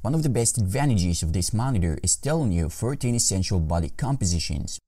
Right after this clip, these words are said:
so it will tell you the full story of your body. It has four high-precision sensors and four sensitive electrodes,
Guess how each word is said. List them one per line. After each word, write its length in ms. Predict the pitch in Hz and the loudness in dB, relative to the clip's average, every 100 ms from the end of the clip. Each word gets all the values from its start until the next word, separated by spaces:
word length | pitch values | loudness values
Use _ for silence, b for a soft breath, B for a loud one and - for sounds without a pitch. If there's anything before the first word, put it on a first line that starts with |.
| _ - | _ -6
so 240 | - 98 95 | -2 0 0
it 100 | - | 0
will 200 | 120 165 | 0 -2
tell 300 | - 139 156 | -2 0 2
you 180 | 92 85 | 2 2
the 100 | 85 | 0
full 240 | 113 151 | 0 0
story 540 | - 110 123 107 80 | 0 0 0 0 0
of 100 | 73 | 0
your 180 | 80 98 | 0 0
body. 520 | 143 113 95 82 80 78 - _ - - | 0 0 2 2 0 -4 -10 _ -10 -6
It 100 | - | -2
has 240 | 127 156 | 0 0
four 260 | - 135 131 | 0 0 0
high-precision 840 | 98 90 - 90 - 156 95 87 | 0 0 0 -2 0 0 0 0
sensors 720 | 82 139 170 - 76 82 - - - | 0 0 0 0 -2 -4 -8 -8 -2
and 240 | 117 156 | 0 0
four 200 | - 127 | 0 0
sensitive 480 | 135 90 90 - 82 | 2 2 2 2 0
electrodes, 920 | 80 76 - - 120 104 73 - - | 0 -2 -4 -4 -2 0 0 -2 -4